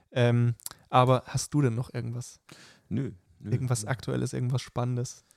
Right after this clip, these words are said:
Speaker 2: Nee, den Rest kann man auch in anderen Folgen verarbeiten,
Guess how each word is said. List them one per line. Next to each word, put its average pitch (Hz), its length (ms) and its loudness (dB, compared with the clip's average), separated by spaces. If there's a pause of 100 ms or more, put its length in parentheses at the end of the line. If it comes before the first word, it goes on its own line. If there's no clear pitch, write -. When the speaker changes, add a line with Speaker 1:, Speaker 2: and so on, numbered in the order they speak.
(180)
Speaker 2:
Nee, 80 400 -16 (320)
den 98 80 6
Rest 90 240 4
kann - 140 -4
man 87 260 0 (160)
auch 87 220 0
in 85 260 -2
anderen 85 260 2
Folgen 85 300 0
verarbeiten, 98 520 -4